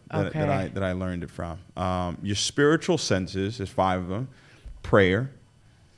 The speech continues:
Speaker 1: um, faith, praise,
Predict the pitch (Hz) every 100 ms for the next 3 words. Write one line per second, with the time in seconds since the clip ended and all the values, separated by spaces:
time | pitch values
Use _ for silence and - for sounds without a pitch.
0 | _ - 85 78 69 67 117 - _ -
1 | - 95 95 117 - - _ _ - -
2 | - _ _ - 95 85 90 104